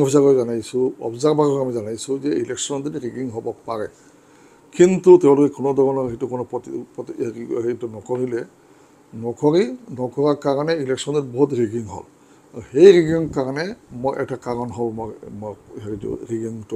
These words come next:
main এটা কাৰণ হ'ল। আৰু সেইটোৰ ওপৰত মই হেৰি কৰি, যিহেতু election কোনো action নল'লে, ৰিটাৰ্ণিং অফিচাৰ নল'লে, মই হাইকোৰ্টৰ কেছ মানে কৰিছিলোঁ। কেছটো আমাৰ হয় ফৰ্টি ফাইভ ডেইজৰ ভিতৰত কৰিব লাগে। মই একৰ্ডিং টু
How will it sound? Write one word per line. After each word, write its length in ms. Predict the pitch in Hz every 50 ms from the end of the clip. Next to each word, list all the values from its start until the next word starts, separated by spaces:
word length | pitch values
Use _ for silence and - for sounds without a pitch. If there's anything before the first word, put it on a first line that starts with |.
| 101 95
main 140 | 95 101 101 98
এটা 120 | 92 101 98 -
কাৰণ 220 | 101 90 85 85 80 82
হ'ল। 120 | - - _ _ _ _ _ - - - _ _ - _ _ _ -
আৰু 120 | - 131 127 131 110
সেইটোৰ 360 | 123 139 175 165 - 214 208 190 170
ওপৰত 260 | 139 170 165 165 165 160 147
মই 80 | 147 131
হেৰি 140 | 131 123 139 135 -
কৰি, 160 | 143 131 131 135 123
যিহেতু 200 | 120 127 135 131 139 131
election 260 | 127 127 120 - 135 131 113
কোনো 120 | 127 123 123 127 123 -
action 240 | 120 - - 131 127 123 120
নল'লে, 280 | 120 117 120 120 123 123 117 113
ৰিটাৰ্ণিং 260 | 110 - 120 120 117
অফিচাৰ 180 | 113 123 123 120 107 107
নল'লে, 360 | 107 110 117 123 123 127 113 117 - _ _ _ _ _ - _ - - 113
মই 120 | 120 123 117 -
হাইকোৰ্টৰ 400 | 120 120 117 123 131 123 127 123 -
কেছ 180 | 123 123 117 - - - -
মানে 180 | 127 123 120 117 107 -
কৰিছিলোঁ। 460 | 123 117 110 - - 143 143 156 196 226 - _ _ _ _ _ _ _ -
কেছটো 280 | 135 135 135 - - 170 139
আমাৰ 140 | 139 135 123
হয় 140 | 135 135 131 -
ফৰ্টি 220 | - 127 - - 139 131
ফাইভ 100 | 135 135 131
ডেইজৰ 200 | 139 131 135 123 117 131
ভিতৰত 240 | 127 143 135 135 139 -
কৰিব 180 | 131 135 131 131 135 135
লাগে। 180 | 135 143 165 202 226 - - _ _ _ 190
মই 100 | 175 185 180 160 127 - - 120
একৰ্ডিং 260 | - 139 135 131 147
টু 40 | 160